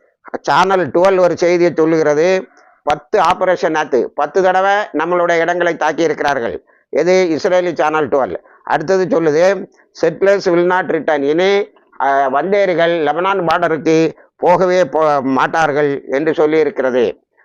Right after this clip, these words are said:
அடுத்தது ஒரு ஹிஸ்புல்லா மிக குறைந்த செலவில், மிக குறைந்த செலவில் ஒரு பெரிய யுத்த யுக்தியை பெற்று நம்மளை வெற்றி கண்டு விட்டது என்று அடுத்த சேனல், சேனல் தர்டீன் என்ற இஸ்ரேலிய ஊடகம்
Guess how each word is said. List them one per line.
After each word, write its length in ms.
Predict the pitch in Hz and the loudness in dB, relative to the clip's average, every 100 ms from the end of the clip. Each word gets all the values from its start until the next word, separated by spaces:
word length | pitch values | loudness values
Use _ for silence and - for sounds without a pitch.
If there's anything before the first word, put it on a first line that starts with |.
| _ | _
அடுத்தது 760 | - 160 170 175 160 147 139 - _ _ | -6 -4 -2 0 2 0 -2 -10 _ _
ஒரு 600 | 139 156 160 147 - - _ _ - | 0 2 2 2 -2 -12 _ _ -4
ஹிஸ்புல்லா 640 | 160 - 214 202 175 190 | -4 -2 -2 2 2 0
மிக 340 | 156 160 180 156 | 0 0 0 -2
குறைந்த 420 | 165 190 220 196 | 0 0 0 -2
செலவில், 640 | 165 156 143 170 208 - _ _ _ _ | 0 0 0 -2 -2 -6 _ _ _ _
மிக 340 | - 143 220 | -2 0 0
குறைந்த 400 | 151 170 202 202 | 0 -2 0 -2
செலவில் 540 | 170 160 151 170 214 - _ - | -2 0 0 0 -2 -6 _ -4
ஒரு 300 | 147 165 120 | -2 -2 0
பெரிய 680 | 151 175 202 170 156 156 - _ | 0 2 2 2 0 -4 -8 _
யுத்த 640 | - 151 - 208 202 202 - - | -4 -4 0 0 2 -2 -6 -2
யுக்தியை 720 | 151 151 - 190 180 190 196 | -2 -2 0 2 2 0 -4
பெற்று 720 | - 151 143 160 185 202 208 - | -2 -2 0 0 2 2 0 -2
நம்மளை 360 | 143 180 180 | -2 0 0
வெற்றி 280 | 156 151 196 | 0 0 2
கண்டு 200 | 185 165 | 2 0
விட்டது 360 | 160 143 151 156 | -2 0 0 2
என்று 420 | 147 143 147 143 - _ _ - | 0 2 2 0 -10 _ _ -4
அடுத்த 360 | 139 180 190 | -2 0 -2
சேனல், 360 | 175 156 143 110 | 0 0 -2 -4
சேனல் 380 | 139 160 180 143 | -4 -2 -2 -2
தர்டீன் 640 | 247 180 - 151 98 - | -2 -2 0 0 0 -6
என்ற 360 | - 151 151 180 | -4 -2 0 -2
இஸ்ரேலிய 520 | 143 165 165 160 151 | -2 -2 0 0 0
ஊடகம் 500 | 156 156 139 139 131 | 0 -2 -2 -4 -6